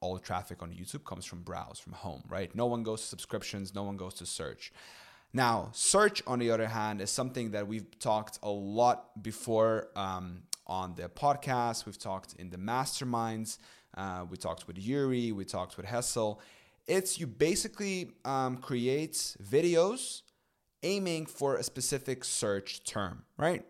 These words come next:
So let's say, for example, um, I make a video about how to dropship, uh, on Amazon, my most viewed video on my channel, right? And then I make a really good video,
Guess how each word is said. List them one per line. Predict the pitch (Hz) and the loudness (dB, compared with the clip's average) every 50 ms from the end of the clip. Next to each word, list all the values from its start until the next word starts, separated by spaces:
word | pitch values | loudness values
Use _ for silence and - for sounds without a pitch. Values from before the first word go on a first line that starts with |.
| _ - | _ -10
So | - - 95 92 | -4 -2 0 0
let's | 107 123 123 - | 2 0 0 0
say, | - 135 | 0 -2
for | 120 123 - 113 | -2 -2 -2 -4
example, | 104 101 104 117 117 123 120 - 123 113 110 107 - - - - _ _ _ _ _ - | -2 -2 0 0 0 0 0 -2 -2 -2 -2 -2 -4 -10 -20 -20 _ _ _ _ _ -2
um, | 104 104 101 98 92 92 92 92 90 90 - _ _ _ _ - | 0 0 2 2 0 -2 -4 -6 -6 -10 -12 _ _ _ _ -6
I | 107 110 | -4 -2
make | 110 104 104 - | -2 -2 -2 -2
a | |
video | 110 147 165 165 160 151 147 127 | 0 0 2 2 4 4 4 2
about | 92 101 95 104 104 101 98 | 2 0 0 0 0 0 -2
how | - 147 160 180 | 0 2 2 4
to | 196 190 | 4 2
dropship, | 147 - 117 131 135 139 - - - 135 127 123 127 - - - - - _ _ _ - | 0 2 4 6 6 4 4 2 2 4 4 4 2 0 -12 -20 -20 -20 _ _ _ -6
uh, | - 101 101 98 98 95 95 95 - - - | -4 0 0 0 0 0 0 -2 -4 -4 -4
on | - 98 101 98 98 98 95 95 92 92 - _ _ _ _ - | -2 0 2 2 0 0 -2 -4 -6 -8 -12 _ _ _ _ -2
Amazon, | - 107 110 104 98 - 90 76 67 67 - - _ _ _ | 2 2 2 2 0 -4 -6 -8 -10 -12 -16 -20 _ _ _
my | - - | -12 -4
most | - 98 127 143 135 - - | 2 6 6 6 6 6 4
viewed | 131 123 117 | 2 2 4
video | 113 120 113 113 107 98 | 2 2 2 4 2 2
on | 92 101 95 | 2 0 -2
my | 92 90 | -2 -4
channel, | 87 - - 104 92 82 80 95 101 - | -4 -2 0 0 0 -2 -4 -8 -6 0
right? | - 127 165 190 - - - - - - - - _ _ _ - | 4 6 6 6 4 0 -10 -18 -20 -20 -20 -20 _ _ _ 0
And | 120 127 127 123 123 | 2 2 4 4 4
then | 131 131 131 123 | 4 4 4 4
I | 120 | 2
make | 117 120 113 104 | 2 2 0 0
a | 110 | 0
really | 117 135 131 120 | 0 2 2 2
good | 117 123 123 | 2 2 2
video, | 156 208 208 202 180 170 160 156 151 | 2 4 4 6 6 6 6 6 2